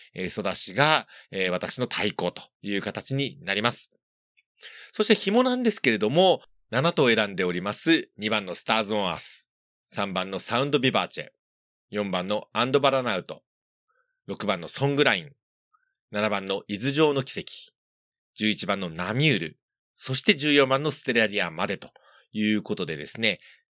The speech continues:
買い目の方なんですけれども、スタニングローズからワイド流し、ソダシと紐の七頭相手八点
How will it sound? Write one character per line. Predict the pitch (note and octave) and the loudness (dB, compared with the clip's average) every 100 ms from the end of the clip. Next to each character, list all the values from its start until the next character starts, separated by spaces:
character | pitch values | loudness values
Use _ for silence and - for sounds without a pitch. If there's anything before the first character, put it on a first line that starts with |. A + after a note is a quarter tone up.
| _ _ _ _ | _ _ _ _
買 | - G#3 | 2 6
い | |
目 | G#3+ | 6
の | G#3+ | 6
方 | G#3+ G#3+ | 4 4
な | F3+ | 4
ん | A#2+ | 0
で | F2+ | -4
す | - | -6
け | |
れ | F2+ | -6
ど | F#2+ | 0
も、 | C#3 D#3+ - _ _ _ _ | 4 4 2 _ _ _ _
ス | - | -2
タ | - B2 | 2 2
ニ | A#2+ | 2
ン | A#2 G#2+ | 0 2
グ | A2 | 4
ロ | G#2 | 4
ー | G2 | 2
ズ | F2 | 0
か | G#2+ | 0
ら | F2+ | 2
ワ | F2 A#2+ | 2 2
イ | D3 | 2
ド | D#3+ | 2
流 | D#3+ C#3+ C#3+ | 2 2 0
し、 | - - F#3+ - _ _ | 2 2 2 -2 _ _
ソ | - B2 | -2 2
ダ | G#2+ F#2 | 2 2
シ | - - | -2 6
と | G#3 F#3+ - | 6 6 0
紐 | - A2 G2+ | -10 -4 -4
の | F2 | -4
七 | F2 A2 B2 | -2 0 0
頭 | G#2 F2+ E2 | 0 0 0
相 | F2 F2+ | -2 -2
手 | - | -4
八 | - C#3+ - | -2 -2 2
点 | - F#2+ | 2 2